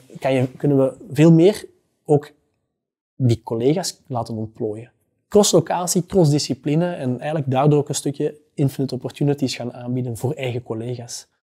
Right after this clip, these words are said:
En dat is wat die voedingsbodem van, van I O moet zijn en wil zijn. Dat is voedingsbodem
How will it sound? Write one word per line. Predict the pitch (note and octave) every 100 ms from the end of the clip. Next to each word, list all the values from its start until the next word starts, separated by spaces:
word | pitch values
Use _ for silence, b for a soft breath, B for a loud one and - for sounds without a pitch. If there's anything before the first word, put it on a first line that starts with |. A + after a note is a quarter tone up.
| _
En | C3
dat | C#3+
is | D#3
wat | E3
die | D3+
voedingsbodem | B2 D3 D#3 C3+ C#3+ D3 C#3
van, | B2+ B2 A#2+
van | B2 B2
I | A2+
O | C3 C3+ C3+ - C4 D4 A3+ -
moet | C3 B2 C#3
zijn | - C#3+ F#3+
en | D#3+ A#2+
wil | B2 D#3+
zijn. | C#3+ D#3+ F3
Dat | D3
is | A#2
voedingsbodem | C#3 D#3 E3 C3+ C#3+ C3+ B2+